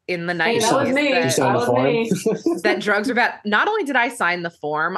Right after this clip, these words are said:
Speaker 1: I won a
Speaker 3: Mm.
Speaker 1: contest and got a little dare
Speaker 3: Oh,
Speaker 1: medal.
Speaker 3: no.
Speaker 1: I was
Speaker 2: <laughs>
Speaker 1: that kid.
Speaker 3: Sounds like
Speaker 1: Uh,
Speaker 3: me.
Speaker 1: so
Speaker 2: That sounds
Speaker 1: that
Speaker 2: like me.
Speaker 1: was
Speaker 3: Sounds like some cats with it.
Speaker 2: Yeah.
Speaker 1: really embarrassing.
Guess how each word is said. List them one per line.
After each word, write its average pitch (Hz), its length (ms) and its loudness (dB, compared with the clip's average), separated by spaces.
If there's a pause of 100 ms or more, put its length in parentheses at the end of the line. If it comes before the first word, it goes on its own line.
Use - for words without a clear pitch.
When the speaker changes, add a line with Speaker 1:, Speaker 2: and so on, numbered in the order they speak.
Speaker 1:
I 180 160 2
won 175 380 -2
a 147 60 -4
Speaker 3:
Mm. 110 60 -10
Speaker 1:
contest 151 720 -6
and 151 120 -8
got 160 160 0
a - 20 -6
little 151 240 -4
dare 147 400 -2
Speaker 3:
Oh, 127 100 2
Speaker 1:
medal. 139 280 -2
Speaker 3:
no. 107 380 -2 (220)
Speaker 1:
I 339 480 2
was 262 120 0
Speaker 2:
<laughs> 180 240 -2
Speaker 1:
that 214 360 0
kid. 170 540 -2 (400)
Speaker 3:
Sounds 208 260 2
like 190 100 4
Speaker 1:
Uh, 185 80 2
Speaker 3:
me. - 60 -4
Speaker 1:
so - 360 -4
Speaker 2:
That 311 60 4
sounds 339 220 4
Speaker 1:
that 285 200 4
Speaker 2:
like 269 100 0
me. 254 80 0
Speaker 1:
was 294 160 -4
Speaker 3:
Sounds 127 140 -6
like 113 120 -2
some 110 140 -12
cats 107 260 -2
with 104 140 -8
it. 104 140 -8 (180)
Speaker 2:
Yeah. 233 220 2
Speaker 1:
really 269 340 2
embarrassing. 185 680 0